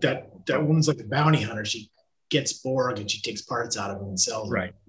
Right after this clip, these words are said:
Speaker 2: Yep.
Speaker 1: Without anesthesia.
Speaker 2: Mm-hmm. But what, what is the feeling you got between their relationship? I kinda got the fact that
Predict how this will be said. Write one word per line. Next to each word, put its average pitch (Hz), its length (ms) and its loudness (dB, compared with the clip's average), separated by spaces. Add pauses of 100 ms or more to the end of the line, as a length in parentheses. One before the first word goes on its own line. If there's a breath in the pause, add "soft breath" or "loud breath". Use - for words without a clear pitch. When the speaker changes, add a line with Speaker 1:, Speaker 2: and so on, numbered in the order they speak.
(300)
Speaker 2:
Yep. - 200 -8 (640)
Speaker 1:
Without 139 320 6
anesthesia. 104 840 -2 (480)
Speaker 2:
Mm-hmm. 104 300 -2 (1500 loud breath)
But 123 420 6 (680 soft breath)
what, 226 280 4
what 262 140 4
is 285 140 4
the 269 160 4
feeling 214 300 2
you 180 120 2
got 151 260 2
between 135 400 2
their 131 160 6
relationship? 110 920 2
I 95 80 -4
kinda 135 260 2
got 120 220 6
the 113 80 -2
fact 117 360 2
that 101 220 0